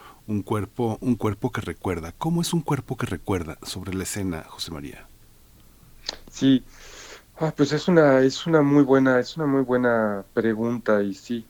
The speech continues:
Speaker 2: yo creo que tiene que ver más con el aspecto tanto de puesta en escena como con el aspecto actoral. El aspecto actoral, como lo sabe la gente, pues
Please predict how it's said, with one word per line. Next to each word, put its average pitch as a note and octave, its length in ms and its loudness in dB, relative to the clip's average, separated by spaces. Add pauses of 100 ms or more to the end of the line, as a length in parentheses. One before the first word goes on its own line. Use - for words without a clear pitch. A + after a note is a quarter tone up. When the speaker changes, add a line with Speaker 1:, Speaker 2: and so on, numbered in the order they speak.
Speaker 2:
yo A#2 140 -2
creo B2+ 140 -4
que A#2+ 80 -4
tiene A#2+ 240 -4
que A#2 100 -4
ver A#2 140 -2
más A#2+ 180 -2
con A#2 160 -4
el G#2 80 -2
aspecto A#2+ 480 -6
tanto A#2 320 -4
de G#2+ 120 -4
puesta B2+ 440 -2
en A#2 80 -2
escena B2+ 340 -4
como A2+ 240 -6
con A2 180 -4
el G#2 120 -4
aspecto A2+ 460 -4
actoral. C3 500 2 (520)
El G#2 180 -6
aspecto A2 340 -6
actoral, B2+ 400 2
como G#2+ 220 -6
lo A2 80 -12
sabe A2 240 -4
la G#2 140 -4
gente, D3 260 -2
pues - 360 -14